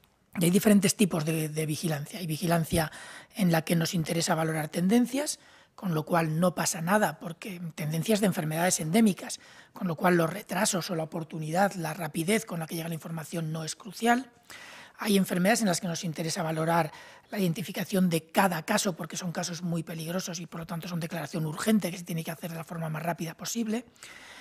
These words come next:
Hay declaración que con hacer, declaraciones que con hacer una notificación una vez al año es suficiente, otras que se hace una vez al mes, otras que se hace semanalmente. Desde el año dos mil quince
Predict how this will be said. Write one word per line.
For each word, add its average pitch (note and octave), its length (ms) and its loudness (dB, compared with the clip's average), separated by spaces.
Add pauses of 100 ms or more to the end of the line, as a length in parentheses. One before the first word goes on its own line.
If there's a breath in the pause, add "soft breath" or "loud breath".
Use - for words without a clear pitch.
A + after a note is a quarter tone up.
(160 loud breath)
Hay G3 180 0
declaración F#3 540 4
que G3+ 100 4
con E3 100 0
hacer, F#3 400 -2
declaraciones G3 460 0
que - 60 -8
con F3 100 0
hacer F#3 240 0
una F#3+ 180 2
notificación F#3 520 0
una E3+ 180 2
vez D#3+ 180 -6
al F#3+ 120 -2
año F3+ 340 4 (320 loud breath)
es - 80 -6
suficiente, A#3+ 580 -2
otras F#3 260 -6
que F3 120 -6
se - 80 -4
hace E3+ 160 -6
una D#3+ 100 -2
vez E3 160 -4
al G#3 120 4
mes, G#3 280 0 (380 loud breath)
otras F#3 240 -4
que F#3 100 -4
se G#3 120 -2
hace F3+ 180 -6
semanalmente. D3+ 800 -4 (640 loud breath)
Desde E3+ 320 0
el E3+ 80 6
año B3+ 160 8
dos A3 160 4
mil F#3+ 220 4
quince A3 520 6